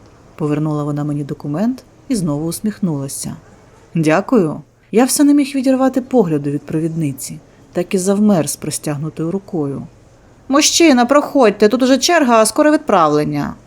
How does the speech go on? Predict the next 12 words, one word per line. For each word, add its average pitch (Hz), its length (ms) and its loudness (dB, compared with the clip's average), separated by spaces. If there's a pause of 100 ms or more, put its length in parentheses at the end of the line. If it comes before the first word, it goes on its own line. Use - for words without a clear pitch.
(180)
гаркнула 156 460 -2
на 151 120 0
мене 196 260 2
якась 147 260 -4
поважна 156 440 -2
пані 196 340 0
з 143 60 -6
великою 170 400 -2
червоною 160 500 -4
валізою 151 500 -2
на 151 80 -6
коліщатках. - 840 -8